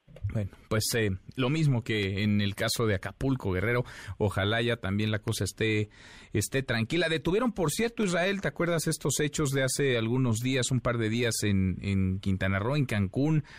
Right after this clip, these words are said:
en plena zona hotelera, una balacera, hubo cuatro muertos, eh, detuvieron, ¿verdad?, los, a los responsables, a los presuntos responsables de estos hechos.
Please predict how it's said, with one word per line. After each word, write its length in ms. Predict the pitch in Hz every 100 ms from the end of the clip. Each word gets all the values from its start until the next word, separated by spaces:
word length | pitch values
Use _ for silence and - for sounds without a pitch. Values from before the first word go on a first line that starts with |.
| - -
en 140 | 101
plena 640 | 113 123 127 117 104 90 87
zona 320 | - 123 113
hotelera, 560 | - 98 113 143 143
una 220 | 131 123 110
balacera, 680 | 104 92 - 135 147 143 - - - -
hubo 680 | 117 120 113 107 101 92 -
cuatro 300 | 147 151 139
muertos, 440 | 170 208 - 202 165 143
eh, 120 | 139
detuvieron, 520 | 147 - 165 185 143
¿verdad?, 300 | 127 143 226
los, 340 | 208 127 - 110
a 60 | 127
los 180 | 120
responsables, 540 | 117 117 120 123 131 120
a 40 |
los 120 | 113
presuntos 380 | - 113 139 143
responsables 500 | 117 - 107 113 110
de 60 | 104
estos 220 | - 101
hechos. 400 | 95 - -